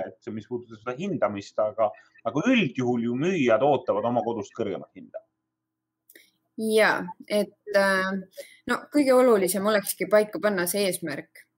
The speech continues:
Speaker 2: et, äh, mis eesmärgil müüja tahab müüa. Kas ta tahab müüa kiiresti, kas tal on uus koht juba välja valitud, tal on vaja sinna ka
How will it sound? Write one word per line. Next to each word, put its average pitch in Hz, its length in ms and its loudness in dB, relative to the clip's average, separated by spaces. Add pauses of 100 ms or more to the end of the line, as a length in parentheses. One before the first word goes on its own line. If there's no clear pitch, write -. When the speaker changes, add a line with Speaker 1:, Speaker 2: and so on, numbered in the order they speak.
(180)
Speaker 2:
et, 170 380 -8 (100)
äh, 165 160 -4
mis 226 240 0
eesmärgil 175 640 0
müüja 175 400 -2
tahab 190 320 -4
müüa. 147 320 -2 (160)
Kas 196 160 -6
ta 196 80 -4
tahab 190 320 2
müüa 175 300 2 (500)
kiiresti, 233 500 4
kas 180 140 0
tal 175 160 -2
on 196 160 -2
uus 185 160 -6
koht 175 240 -4
juba 170 120 -6
välja 196 280 2
valitud, 185 440 -2
tal 165 200 0
on 170 80 0
vaja 165 240 0
sinna 160 340 -6
ka 185 160 2